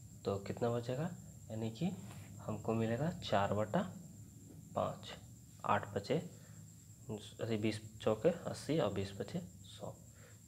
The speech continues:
तो हमको इतना मिलेगा। यानी कि मूल्य की बात की जाए तो मूल्य क्या होगा, जो पाँच रुपये में,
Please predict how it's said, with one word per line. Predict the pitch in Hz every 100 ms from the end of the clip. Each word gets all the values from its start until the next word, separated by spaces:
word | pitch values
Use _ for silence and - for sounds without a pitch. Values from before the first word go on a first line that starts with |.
| - - - -
तो | 143
हमको | 156 107 104 101
इतना | - -
मिलेगा। | 95 - - - - - -
यानी | 123 147
कि | - 104 107 - - 117
मूल्य | 127 139
की | 139 131
बात | 120 113 113 -
की | 101
जाए | 98 113 - - - - - -
तो | 104
मूल्य | 110 113 117
क्या | 117 - 117
होगा, | 123 175 - - - - - - - - - - - - - - - - - - - -
जो | - 104 101 - - - -
पाँच | 117 127 147 147
रुपये | 139 135
में, | 131 131 131